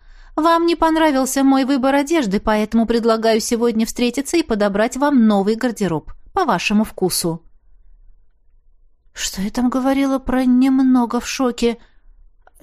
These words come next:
Теперь я, а, много в шоке. "Мне не нужен новый гардероб. Меня полностью устраивает мой".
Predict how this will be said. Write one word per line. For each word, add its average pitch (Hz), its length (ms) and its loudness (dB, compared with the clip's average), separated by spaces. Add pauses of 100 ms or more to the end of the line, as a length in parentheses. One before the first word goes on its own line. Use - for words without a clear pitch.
(140)
Теперь 226 360 -2
я, 220 340 -2 (180)
а, 185 220 -8 (160)
много 196 580 2
в - 120 -12
шоке. 156 520 -10 (1500)
"Мне 254 340 4
не 320 140 4
нужен 294 500 4
новый 202 260 2
гардероб. 175 600 -6
Меня 247 240 4
полностью 330 540 0
устраивает 330 680 0
мой". 240 420 0